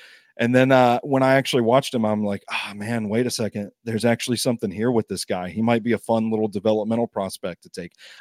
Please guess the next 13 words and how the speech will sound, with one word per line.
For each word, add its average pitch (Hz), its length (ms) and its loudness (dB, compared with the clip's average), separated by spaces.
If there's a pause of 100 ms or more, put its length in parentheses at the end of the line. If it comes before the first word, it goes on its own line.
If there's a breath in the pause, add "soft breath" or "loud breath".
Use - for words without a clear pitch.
(140 loud breath)
I 190 120 10
don't 202 200 8
think 147 180 2
the 110 80 0
Titans 117 380 2
should 104 220 -2
actually 104 440 -2
draft 95 420 -2
him 131 200 0 (340)
because 113 500 2 (100)
of, 107 440 -4 (560)
I - 260 0
mean, 151 360 -2